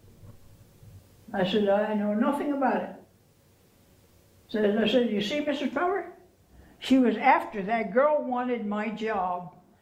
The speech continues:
She said she went in and told them that I was too bossy. So when, and, and I says, "You see, Missus Power?" She says, "I was too bossy."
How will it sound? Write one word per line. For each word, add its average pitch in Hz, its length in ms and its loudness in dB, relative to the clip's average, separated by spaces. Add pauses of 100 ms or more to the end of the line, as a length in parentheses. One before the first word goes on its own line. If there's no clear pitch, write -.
She 247 220 2
said 233 340 0
she 247 140 2
went 254 220 2
in 233 160 0
and 214 140 -4
told 220 400 0
them 190 360 -2 (640)
that 208 220 0
I 220 160 2
was 233 260 2
too 254 140 2
bossy. 202 680 -2 (1080)
So 202 320 2
when, 202 240 2
and, 196 300 -2 (100)
and 208 140 2
I 196 100 4
says, 202 260 2
"You 220 100 0
see, 269 160 -4
Missus 269 320 -2
Power?" 359 320 -4 (180)
She - 160 2
says, 208 220 0
"I 220 100 2
was 220 240 0
too 294 140 0
bossy." 196 500 0